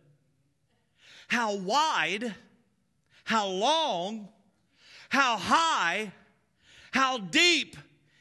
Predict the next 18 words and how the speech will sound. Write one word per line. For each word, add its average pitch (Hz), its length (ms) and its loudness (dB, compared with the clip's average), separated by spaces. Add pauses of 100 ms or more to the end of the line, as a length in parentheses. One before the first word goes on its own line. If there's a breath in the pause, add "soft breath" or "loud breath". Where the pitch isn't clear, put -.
his 254 320 0
love 254 300 -2
is." 320 560 0 (1400 loud breath)
May 277 380 2
you, 262 800 2 (580 soft breath)
man, 226 160 -4
that's 233 200 -2
a 208 80 -2
word 254 340 0
for 208 80 -10
you 202 180 -4
today. 190 540 -2 (500 loud breath)
May 285 300 4
you 269 800 2
experience 277 1300 0 (160)
the 220 200 0
love 262 680 0 (160)
of 254 560 -2